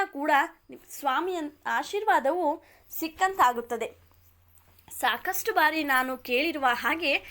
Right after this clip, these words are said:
ಸ್ವಾಮಿಯ ಕಥೆ ಕೇಳುವುದರಿಂದ ಕೂಡ ನಮಗೆ ಶುಭವಾಗುತ್ತದೆ ಸ್ನೇಹಿತರೆ. ನಮ್ಮ ಮನೆಯಲ್ಲಿ ಲಕ್ಷ್ಮೀ ಸಮೇತ ಸತ್ಯನಾರಾಯಣ ಸ್ವಾಮಿಯ ವ್ರತ ಅಥವಾ ಪೂಜೆಯನ್ನು ಮಾಡುವುದರಿಂದ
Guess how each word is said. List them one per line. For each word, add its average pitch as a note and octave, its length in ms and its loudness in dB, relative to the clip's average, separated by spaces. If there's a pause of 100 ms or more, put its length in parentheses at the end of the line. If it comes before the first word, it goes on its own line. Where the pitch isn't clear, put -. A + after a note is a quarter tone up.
(260)
ಸ್ವಾಮಿಯ E4 520 0 (120)
ಕಥೆ D4 340 -2
ಕೇಳುವುದರಿಂದ B3+ 680 -4 (240)
ಕೂಡ F#4 160 -2 (320)
ನಮಗೆ B3+ 300 -4
ಶುಭವಾಗುತ್ತದೆ B3 840 0
ಸ್ನೇಹಿತರೆ. A3+ 560 -8 (400)
ನಮ್ಮ B3 280 0
ಮನೆಯಲ್ಲಿ D#4 680 -2 (120)
ಲಕ್ಷ್ಮೀ D#4+ 500 -2
ಸಮೇತ D#4 380 -4 (100)
ಸತ್ಯನಾರಾಯಣ D#4+ 880 0
ಸ್ವಾಮಿಯ A#3 520 -4
ವ್ರತ A3 300 -6 (120)
ಅಥವಾ C4+ 400 0
ಪೂಜೆಯನ್ನು B3+ 680 -6
ಮಾಡುವುದರಿಂದ B3 720 -4